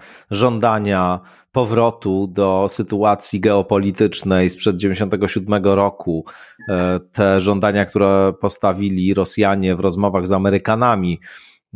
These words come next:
e, jakiś czas temu, które zostały odrzucone, że, e, no, on zobaczył, że Europa nie reaguje na te jego pogróżki, na te wszystkie gesty, które wykonuje, na gromadzenie wojsk, na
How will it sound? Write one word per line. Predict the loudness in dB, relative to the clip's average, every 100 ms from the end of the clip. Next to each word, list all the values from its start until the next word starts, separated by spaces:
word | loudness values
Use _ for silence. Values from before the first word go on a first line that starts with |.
| -4
e, | -2 0 0
jakiś | 0 -2 -6 -2
czas | -2 0
temu, | 0 0 -2 -2 -4
które | -4 0
zostały | 0 0 0 0
odrzucone, | 0 0 0 0 -2 -2 -2 0 0
że, | -2 -2 2 2 2 -2 -14 -20 _ _ -10
e, | -8 -8 -8 -8 -10 -4
no, | -2 -2
on | -2 0
zobaczył, | 0 2 0 0 0 0
że | 0 0 2
Europa | 2 2 2 0 0
nie | 2
reaguje | 2 4 2 2 4 4 4
na | 2 0
te | 0 0
jego | 0 0 0
pogróżki, | -2 0 -2 -2 -6 -10 -10 -6
na | -6 -6
te | -4 -4
wszystkie | -4 -4 -2 -2 0
gesty, | 0 0 0 -2
które | -4 -2 0
wykonuje, | 0 -2 -2 0 2 2 2
na | 0 -2
gromadzenie | 0 0 2 2 2 2 0
wojsk, | 2 2 0 -4 -10 -6
na | 0 2